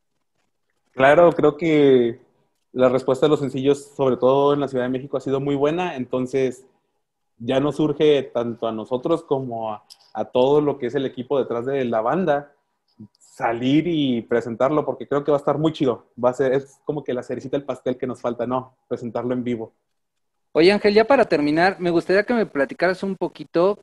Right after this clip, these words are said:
Speaker 2: cómo se visualizan ustedes como banda, eh, hablando de su crecimiento en un futuro. Digo, pues, no, nadie se puede adelantar al futuro con lo que estábamos diciendo de la pandemia y los conciertos en vivo, pero, pero a lo mejor sí tienen,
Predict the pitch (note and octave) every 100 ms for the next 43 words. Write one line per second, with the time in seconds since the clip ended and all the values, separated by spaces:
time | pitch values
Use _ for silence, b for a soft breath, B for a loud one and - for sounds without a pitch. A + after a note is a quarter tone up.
0 | _ G3 A#3 A#3+ F3 C#3+ D#3 D3 E3+ F#3+
1 | E3+ B2+ - D3+ D#3 F3+ G3 - A#2 B2
2 | C#3+ D3+ E3+ A#3 - _ _ _ _ _
3 | _ _ _ _ _ - - - C3+ -
4 | B2 C#3 D#3 F#3+ F#3 D3 - C3+ - C#3
5 | D3 D#3 E3 D#3 - C#3 D3 C#3 A2+ -
6 | _ _ C#3+ D3 - C3+ C#3+ E3+ F3+ F#3+
7 | F3 F3+ E3+ D3 - E3 D3+ D3 D#3 D3+
8 | C#3 B2+ B2 - D3 D3+ C3 C#3 C#3 C#3+
9 | B2 A2+ A#2+ C3 C3+ C#3 B2 - A#2 B2
10 | - D3 D3 D3+ - C3+ C3 B2 b b
11 | b _ C#3 C#3+ D3+ D#3 - F#3 F3+ F#3+
12 | F#3 F#3 F3+ E3+